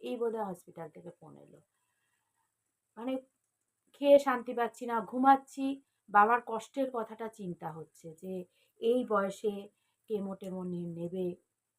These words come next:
আহ, এতটা ধকল বাবা কি করে নেবে, এসব নানান রকম চিন্তাভাবনা, আহ, এসে যাচ্ছে। আর দেখবে হসপিটালে রুগী ভর্তি থাকলেই না বাড়ির লোকেদের যত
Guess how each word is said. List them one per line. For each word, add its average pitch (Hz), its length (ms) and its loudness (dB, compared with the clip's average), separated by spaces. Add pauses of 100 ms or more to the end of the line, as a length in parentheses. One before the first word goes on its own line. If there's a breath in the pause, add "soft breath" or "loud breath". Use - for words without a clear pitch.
(200)
আহ, 160 380 -20 (400)
এতটা 185 320 -14
ধকল 214 480 -4
বাবা 170 240 -4
কি 180 140 -18
করে 156 300 -12
নেবে, 135 300 -18 (1160)
এসব 359 200 -4
নানান 339 440 2
রকম 311 260 2
চিন্তাভাবনা, 240 760 0 (440 soft breath)
আহ, 190 400 0 (600)
এসে 208 280 -6
যাচ্ছে। 165 320 -8
আর 196 80 -6
দেখবে 254 400 -2
হসপিটালে 254 640 0 (440 soft breath)
রুগী 240 260 -2
ভর্তি 240 380 -4
থাকলেই 262 440 -2
না 330 140 -4 (380 soft breath)
বাড়ির 226 340 0
লোকেদের 262 460 -2
যত 214 360 -10